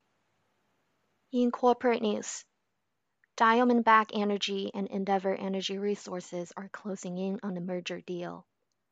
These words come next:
People with knowledge of the matter say that a stock and cash deal could be announced as soon as today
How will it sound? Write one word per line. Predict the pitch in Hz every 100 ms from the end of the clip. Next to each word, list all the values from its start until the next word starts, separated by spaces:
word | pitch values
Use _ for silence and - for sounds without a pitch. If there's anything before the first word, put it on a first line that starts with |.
| _ _ _ _ _
People | - 269 269 247
with | 233
knowledge | 214 202 202 202 202
of | -
the | 196
matter | 180 175 180
say | - 208 202 190 -
that | 185 -
a | 180
stock | - - 208 214 -
and | 196
cash | - 185 175 -
deal | 185 180
could | 175 -
be | - 160
announced | 175 170 170 -
as | 190
soon | - 202 196
as | 196 -
today | 202 190 165 165 165